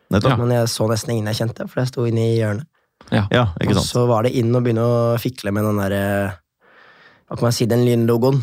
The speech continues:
Speaker 3: som vi dro opp, da. Så vi
Speaker 1: Ja.
Speaker 3: løp litt rundt innpå der for min del. Det var
Speaker 1: Nettopp.
Speaker 3: ikke fullstendig pubkjør, det var
Speaker 1: Nei,
Speaker 3: det ikke.
Speaker 1: for det var litt forberedelse med den, eh, logoen.
Speaker 3: Ja.
Speaker 1: Ja. For du har holdt på med det en del?
Speaker 3: Den har vi faktisk ikke laget, nemlig.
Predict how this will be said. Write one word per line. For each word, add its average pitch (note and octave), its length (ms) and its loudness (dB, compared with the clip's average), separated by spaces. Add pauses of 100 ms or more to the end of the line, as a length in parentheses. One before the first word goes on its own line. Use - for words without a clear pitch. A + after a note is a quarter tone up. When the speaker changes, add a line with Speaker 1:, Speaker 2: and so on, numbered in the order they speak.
Speaker 3:
som - 180 -2
vi B2+ 80 2
dro B2 160 2
opp, A2+ 80 -4
da. G#2+ 120 -2 (260)
Så - 180 -4
vi G2+ 40 4
Speaker 1:
Ja. - 20 2 (120)
Speaker 3:
løp - 100 -8
litt A#2 120 0
rundt A2+ 160 0
innpå A2 220 -2
der G#2 160 0
for B2 100 -4
min F#2+ 160 -4
del. E2 120 -2 (320)
Det G2+ 140 4
var B2+ 100 4
Speaker 1:
Nettopp. - 80 -6
Speaker 3:
ikke B2 320 0
fullstendig G2+ 540 -2
pubkjør, G#2+ 460 -2 (120)
det - 100 -6
var - 0 -
Speaker 1:
Nei, A2 160 2
Speaker 3:
det - 60 -12
ikke. - 80 -14 (100)
Speaker 1:
for - 120 -2
det G2+ 80 4
var G2+ 100 2
litt F#2 140 2
forberedelse E2 480 2
med F2 100 4
den, E2 240 4
eh, E2 200 2
logoen. D#2+ 340 0 (300)
Speaker 3:
Ja. A#2+ 100 0 (280)
Speaker 1:
Ja. G2 100 0 (720)
For - 80 0
du - 20 -
har A2 60 4
holdt A2+ 180 2
på E2+ 100 4
med E2+ 120 4
det D#2+ 280 2 (640)
en F2+ 100 4
del? C#3+ 180 2 (320)
Speaker 3:
Den D3+ 420 2
har G3+ 160 4
vi G3 80 2
faktisk F3+ 320 -2
ikke F#3 80 0
laget, E3+ 280 0
nemlig. A#3+ 240 -2